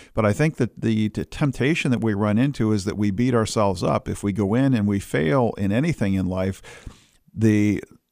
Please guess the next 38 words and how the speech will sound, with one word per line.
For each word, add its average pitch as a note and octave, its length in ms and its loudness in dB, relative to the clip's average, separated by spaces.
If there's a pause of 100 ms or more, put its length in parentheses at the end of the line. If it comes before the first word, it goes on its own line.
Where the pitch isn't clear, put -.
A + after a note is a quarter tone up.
(320)
propensity D3 680 2
that A2 160 2
we G#2 160 0
have C3+ 480 2
is G#2+ 160 0
to G2 120 -4
say, G#2 300 0
"Oh B2 240 2
man, G#2+ 360 2
how A#2+ 200 -6
could D3 160 -4
I A#2+ 120 0
have G#2+ 100 0
been G#2 160 0
so F#2+ 160 -4
stupid?" - 480 -4 (560)
And, A#2 360 4
and B2 140 4
when D#3 140 6
we D3+ 120 6
do E3+ 280 4
that, G#2+ 400 2
our C3 180 2
minds C3+ 460 2
are G#2+ 200 2
really B2 360 2
good B2 420 0
at F#2+ 160 -4
coming A#2+ 300 4
back A2+ 280 0
and G2 140 0
telling C#3 380 2
us G2+ 200 -2
exactly A2 460 -2
why G#2 200 2
we G#2+ 120 2
were A2+ 140 2
stupid. - 420 0